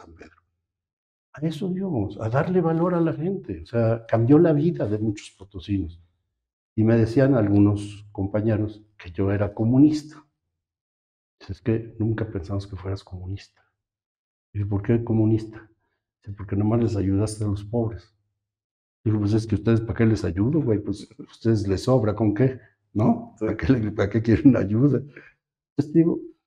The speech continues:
Speaker 1: son conceptos que, que tenemos que, que desarraigar de la mente. O sea,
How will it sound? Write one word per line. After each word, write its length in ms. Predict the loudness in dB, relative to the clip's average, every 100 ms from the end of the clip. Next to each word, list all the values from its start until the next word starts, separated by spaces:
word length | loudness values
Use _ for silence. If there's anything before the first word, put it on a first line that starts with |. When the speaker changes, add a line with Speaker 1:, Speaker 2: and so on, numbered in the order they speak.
| _ _ _
Speaker 1:
son 260 | 0 2 2
conceptos 880 | 2 0 -2 -6 -8 -4 -4 -6 -10
que, 180 | -8 -8
que 140 | -10
tenemos 540 | -8 -2 2 2 0 0
que, 300 | 2 2 0
que 180 | 2
desarraigar 840 | 6 6 4 2 2 4 4 4 4
de 100 | 2
la 120 | 2
mente. 380 | 0 0 0 -4
O 20 |
sea, 360 | -4 0 0